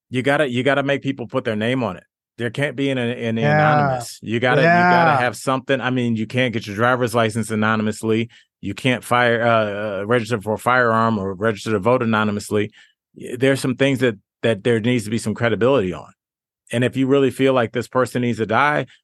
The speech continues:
Speaker 1: okay, it's your right to feel that way. It's your right to type it. But it's our right to also know who is s-, uh, identifying themselves as a plausible threat in our community and to act accordingly.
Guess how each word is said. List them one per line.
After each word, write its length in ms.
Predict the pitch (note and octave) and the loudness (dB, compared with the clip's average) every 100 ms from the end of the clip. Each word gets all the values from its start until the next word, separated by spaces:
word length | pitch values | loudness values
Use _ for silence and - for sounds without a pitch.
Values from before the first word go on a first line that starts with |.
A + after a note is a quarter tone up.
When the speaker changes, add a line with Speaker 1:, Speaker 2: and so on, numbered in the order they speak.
| _ _ - | _ _ -4
Speaker 1:
okay, 500 | A2+ A#2 C#3 F#3+ D3+ | -2 0 0 0 -2
it's 160 | A#2+ | -4
your 120 | C3+ A#2+ | 0 0
right 200 | A#2 A2 | 0 -2
to 100 | G#2 | -4
feel 260 | - E3+ | 0 0
that 160 | F#3 E3 | 2 0
way. 140 | F3 | 0
It's 160 | G3 F#3+ | 0 0
your 200 | A#3 G#3 E3+ | -2 -2 -10
right 340 | D3+ A#2+ E3+ | -8 -4 -4
to 80 | - | -4
type 340 | F3+ - F4 - | 0 0 0 -2
it. 140 | G#2 _ _ _ | -6 _ _ _
But 240 | C#3 C#3 - | 0 0 2
it's 180 | D3+ - | 0 2
our 360 | C3+ F3+ C#3+ | 0 2 2
right 280 | G#2 A2 A#2 | 2 0 -2
to 100 | C3 | -4
also 320 | A#2+ B2 B2+ | -4 -2 0
know 260 | A#2+ G#2+ G#2 | 2 2 2
who 380 | A2+ B2+ A#2 G#2 | 2 2 2 0
is 400 | A2 G#2+ F#2+ - _ _ _ _ | 0 0 -2 -10 _ _ _ _
s-, 400 | - - - - - - | -14 -12 -16 -14 -10 -6
uh, 340 | A2 G#2+ G#2+ - | -2 -2 -2 0
identifying 600 | A#2 B2 A#2+ A#2 A#2 A2 | 2 2 2 2 2 0
themselves 400 | G#2 A#2 G#2 F#2 | 0 0 0 0
as 100 | F#2 | 0
a 160 | G2+ | 0
plausible 460 | F2+ A2 G2+ F#2+ F#2+ | 0 0 0 0 -4
threat 240 | G#2+ G2+ | 0 0
in 40 | G2 | 0
our 80 | F#2 | -4
community 520 | G2+ G2+ F#2+ F2+ F2+ | -4 -2 0 -2 -2
and 120 | E2 | -4
to 100 | F2 | -6
act 240 | D#2+ G2 - | -6 -8 -8
accordingly. 480 | G#2 A2 D#2+ - | -2 -2 -2 -12